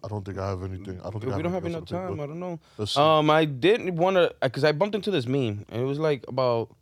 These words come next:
Speaker 2: Full House. What was that? What, um, John Stamos' family's name?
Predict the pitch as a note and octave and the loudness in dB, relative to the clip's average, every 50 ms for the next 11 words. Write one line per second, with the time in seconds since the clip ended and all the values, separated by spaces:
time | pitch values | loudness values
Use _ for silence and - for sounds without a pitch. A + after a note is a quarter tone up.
0 | _ _ _ _ _ _ _ _ _ _ - E3 F3 D#3 C3+ A#2 G2+ G2+ - - | _ _ _ _ _ _ _ _ _ _ -4 -2 -2 0 0 0 0 -2 -6 -14
1 | - - - - - - - C3 F3 G3+ A#3 A#3+ G#3 F3 D3+ D#3+ F3 E3 C#3+ E3 | -20 -20 -20 -20 -18 -8 -4 -4 -2 0 2 2 4 4 4 2 0 2 2 2
2 | D#3+ D3 C#3 B2+ D#3 E3 D#3+ - - E3 D#3+ D3+ C3 - - D3 D3+ D3+ D3+ C#3+ | 2 2 2 2 2 2 2 0 -2 -2 -2 -2 -4 -2 -2 0 0 0 0 -2
3 | C3 - C#3+ C#3+ C#3+ C#3 C#3 C#3 | -4 -4 -4 -4 -2 -2 -4 -6